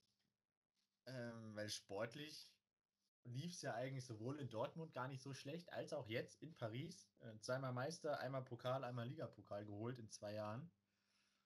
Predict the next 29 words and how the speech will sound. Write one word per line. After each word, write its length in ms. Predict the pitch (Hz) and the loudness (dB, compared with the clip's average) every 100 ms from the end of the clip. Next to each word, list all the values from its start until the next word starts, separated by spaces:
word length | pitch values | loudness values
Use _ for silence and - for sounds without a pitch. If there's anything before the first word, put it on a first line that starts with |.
| _ _ _ _ | _ _ _ _
Ähm, 520 | 110 110 110 107 110 101 - _ _ _ _ _ - - | -4 -2 -2 -2 -4 -6 -16 _ _ _ _ _ -20 -4
Champions 460 | - 123 131 127 | 2 4 4 4
League 160 | 127 127 | 2 0
Finale 440 | 113 104 101 127 | -2 0 2 2
geholt, 320 | 123 117 127 131 | 2 2 2 0
das 80 | |
erste 320 | - 120 123 113 | 0 0 0 -2
Mal 220 | 107 123 | 0 0
mit 140 | 135 | 0
Paris. 500 | 127 120 127 139 - - _ _ _ _ _ _ _ | -2 -2 -2 -4 -8 -14 _ _ _ _ _ _ _
Also 140 | - 98 | -12 -2
das 80 | 101 | 2
erste 200 | 117 117 | 2 2
Mal, 140 | 107 | -2
dass 160 | 110 107 | -2 -4
Paris 340 | - 101 110 - | -4 -4 -4 -6
im, 340 | 104 101 98 98 | -10 -10 -12 -14
im 180 | 101 95 | -14 -8
Champions 280 | 113 131 127 | -4 -4 -4
League 120 | 120 | -4
Finale 320 | - 117 113 | -2 -2 -2
stand. 360 | 113 120 113 113 - _ _ _ | -2 -2 -2 -4 -12 _ _ _
Da 120 | - 107 | 2 4
dann 160 | 110 | 4
auch 220 | 104 120 | 4 2
nur 140 | 127 117 | 2 2
ganz 220 | 113 120 | 2 0
knapp 240 | - 117 - | 0 -2 -2
gescheitert. 580 | - 98 113 135 127 | -2 0 0 0 -4